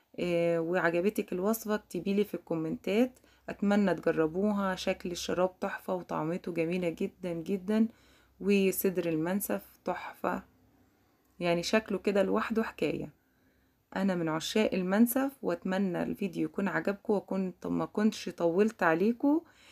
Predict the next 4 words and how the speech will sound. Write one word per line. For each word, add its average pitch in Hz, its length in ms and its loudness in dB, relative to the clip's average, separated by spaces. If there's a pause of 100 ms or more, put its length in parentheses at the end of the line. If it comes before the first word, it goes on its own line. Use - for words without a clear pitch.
(400)
إيه، 180 200 0
شرفتوني، 226 1080 6 (300)
وأتمنى 190 680 -2
الدعم 185 520 0